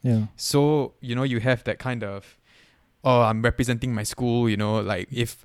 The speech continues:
Speaker 2: if you're wearing the school uniform, I think that is more obvious 'cause you're more obviously from that school. But if you're posting something online, right, it kind of feels like the s-, the school doesn't own the students.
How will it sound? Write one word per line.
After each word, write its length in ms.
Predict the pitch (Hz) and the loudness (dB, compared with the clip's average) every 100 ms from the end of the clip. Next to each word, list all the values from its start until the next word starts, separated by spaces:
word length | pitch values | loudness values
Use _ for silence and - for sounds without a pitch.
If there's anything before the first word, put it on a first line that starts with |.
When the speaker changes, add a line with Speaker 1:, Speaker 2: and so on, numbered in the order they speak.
| _ | _
Speaker 2:
if 220 | - 208 - | 0 2 4
you're 100 | 110 | 4
wearing 240 | 113 139 | 6 4
the 60 | 113 | 2
school 240 | - 127 | 0 0
uniform, 460 | 110 107 107 101 90 _ | 0 0 0 0 -6 _
I 100 | 120 | -4
think 360 | 117 151 147 117 | -2 -2 -6 -2
that 160 | 117 101 | -2 -2
is 280 | 117 - - _ _ _ _ _ | -8 -8 -16 _ _ _ _ _
more 680 | 120 120 123 120 123 123 135 - | -8 2 4 6 4 2 -4 -4
obvious 540 | 117 110 117 113 - | -4 -2 0 0 0
'cause 180 | - 120 | -4 -2
you're 120 | 107 | 0
more 200 | 107 123 | 2 4
obviously 320 | 120 117 113 123 | 4 2 -2 -6
from 160 | 95 | -8
that 140 | 82 95 | -8 -8
school. 340 | - 139 92 _ - _ - | -4 -4 -4 _ -20 _ 0
But 120 | 151 | 2
if 60 | 156 | 2
you're 80 | |
posting 280 | 151 180 208 | 0 0 0
something 300 | 196 123 139 | 0 0 -2
online, 400 | 95 92 98 98 | -2 -2 0 0
right, 160 | 95 104 | -2 -4
it 80 | 131 | 0
kind 140 | 214 | 2
of 80 | 196 | 2
feels 300 | - 151 151 | 2 0 2
like 160 | - 95 117 | 0 -4 -2
the 80 | 131 | -4
s-, 140 | - - | -4 -4
the 120 | 131 | -4
school 360 | - - 196 208 | -4 -4 -2 2
doesn't 260 | 135 151 - | 2 0 2
own 220 | 123 143 | 2 2
the 80 | 110 | -2
students. 580 | - 104 92 110 - | -8 -8 -8 -8 -12